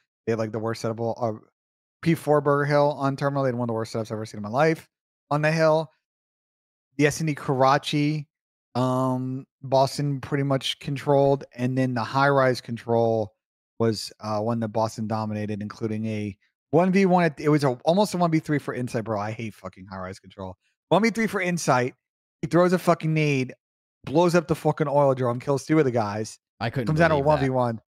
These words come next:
Speaker 2: I could
Speaker 1: I was
Speaker 2: not
Speaker 1: actually
Speaker 2: believe
Speaker 1: mind
Speaker 2: that.
Speaker 1: blown. Mind blown. And then Austin with a, with a good wide chow on Jamie Insight kinda hits him with the wide chow, slides out, gets the kill, and then Boston closed out the three oh. Um, it was a big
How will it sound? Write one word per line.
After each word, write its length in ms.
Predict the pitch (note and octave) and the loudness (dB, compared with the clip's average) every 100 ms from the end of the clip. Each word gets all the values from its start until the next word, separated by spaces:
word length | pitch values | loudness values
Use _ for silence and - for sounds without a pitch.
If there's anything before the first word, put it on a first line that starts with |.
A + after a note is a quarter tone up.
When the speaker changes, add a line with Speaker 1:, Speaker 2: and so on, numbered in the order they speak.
| _ _ | _ _
Speaker 2:
I 80 | G2+ | -6
could 100 | A2+ | 2
Speaker 1:
I 40 | |
was 80 | D3+ | 4
Speaker 2:
not 60 | D#3+ | 4
Speaker 1:
actually 140 | - | 0
Speaker 2:
believe 80 | C#3 | 0
Speaker 1:
mind 220 | D3 D3+ | 2 2
Speaker 2:
that. 40 | C3+ | 0
Speaker 1:
blown. 300 | B2+ A#2+ B2 _ _ _ | 0 -2 -6 _ _ _
Mind 360 | C#3+ D#3+ F3 E3+ | 0 4 4 4
blown. 320 | C#3+ A#2+ A#2+ - | 2 2 -2 -4
And 140 | D3 | 0
then 240 | D3+ D3 C#3 | 2 2 0
Austin 720 | - D3 C#3+ - D3 C3 B2+ - _ _ _ | 4 4 4 0 -2 -2 -8 -14 _ _ _
with 200 | C3+ B2+ | 0 0
a, 260 | B2+ A#2+ A#2 | 2 0 0
with 160 | B2 A#2+ | -2 -2
a 40 | |
good 220 | B2 C#3 C3 | 0 2 2
wide 340 | B2 B2 A#2+ | 2 2 0
chow 320 | - B2+ A2+ | 0 2 2
on 340 | A2+ A2 A#2 A2 | 0 -4 -6 -4
Jamie 280 | A2 A2+ A2 | -4 -4 -6
Insight 460 | G#2+ - G#2 G2 - _ _ _ _ _ - | -6 -6 -6 -6 -14 _ _ _ _ _ -8
kinda 160 | G#2+ | -6
hits 220 | A2+ A2+ | -4 -6
him 80 | - | -6
with 80 | G#2+ | -6
the 80 | A2 | -4
wide 300 | G#2 G#2 G2+ | -4 -4 -4
chow, 240 | - G2+ | -6 -6
slides 340 | G2+ G#2+ G#2 G2+ | -4 -6 -4 -6
out, 320 | G2+ F#2+ G2+ | -6 -6 -8
gets 220 | G#2+ - | -12 -14
the 60 | G2+ | -12
kill, 320 | - G#2 F#2+ | -6 -6 -6
and 140 | G2 | -8
then 280 | G2+ G2+ G2 | -8 -6 -8
Boston 380 | G2+ G2 F#2+ G#2 | -8 -8 -8 -12
closed 240 | - F#2+ | -10 -10
out 120 | F#2+ F2+ | -10 -12
the 80 | F#2+ | -16
three 280 | - G2 | -10 -8
oh. 260 | F#2+ F#2 F2+ _ _ _ _ - | -6 -8 -12 _ _ _ _ -10
Um, 220 | F2+ F2+ | -8 -6
it 60 | G#2 | -6
was 100 | G#2+ | -6
a 60 | |
big 320 | G2 A#2+ G#2+ | -6 -6 -6